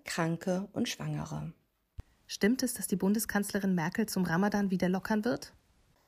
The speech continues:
Speaker 1: Auf rechten Webseiten und im Internet wird oft behauptet, dass Deutschland oder Österreich wie im Vorjahr vor dem Ramadan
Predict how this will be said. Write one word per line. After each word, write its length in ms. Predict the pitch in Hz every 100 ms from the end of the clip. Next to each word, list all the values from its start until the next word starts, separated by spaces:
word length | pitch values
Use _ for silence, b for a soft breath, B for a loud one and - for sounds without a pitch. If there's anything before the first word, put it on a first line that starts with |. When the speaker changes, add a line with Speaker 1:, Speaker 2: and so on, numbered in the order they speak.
| _ _ _ _
Speaker 1:
Auf 200 | 233 -
rechten 340 | 277 294 262
Webseiten 540 | 254 320 - 262 262 240
und 140 | 202
im 100 | 185
Internet 580 | - 302 - 269 254 247
wird 200 | 208 -
oft 260 | - 247 -
behauptet, 680 | 196 180 233 277 - 254 247
dass 180 | 190 -
Deutschland 560 | 202 247 - 233 220
oder 200 | 180 175
Österreich 680 | 202 240 - 208 202 214 - _ 190
wie 240 | 190 196
im 200 | - 170
Vorjahr 600 | - 220 240 233 226 220 -
vor 260 | - 269
dem 160 | 262 202
Ramadan 540 | 175 202 202 208 202